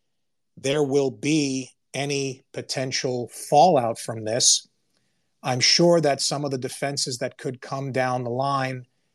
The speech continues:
with respect to this could be that these were not trade secrets, that this information, uh, was not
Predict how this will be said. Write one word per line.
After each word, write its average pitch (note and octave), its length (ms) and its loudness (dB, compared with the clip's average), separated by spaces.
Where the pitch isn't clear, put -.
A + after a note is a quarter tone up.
with A#2+ 240 -6
respect - 500 2
to C3+ 80 0
this A#2+ 440 0
could C3 260 -2
be B2+ 460 2
that A#2+ 300 -4
these A#2 220 -6
were A#2 80 -8
not C3+ 220 -2
trade C3 300 0
secrets, - 640 -2
that A#2+ 480 0
this B2 220 0
information, B2+ 880 -4
uh, A2+ 260 -6
was G#2+ 220 -4
not B2 220 -4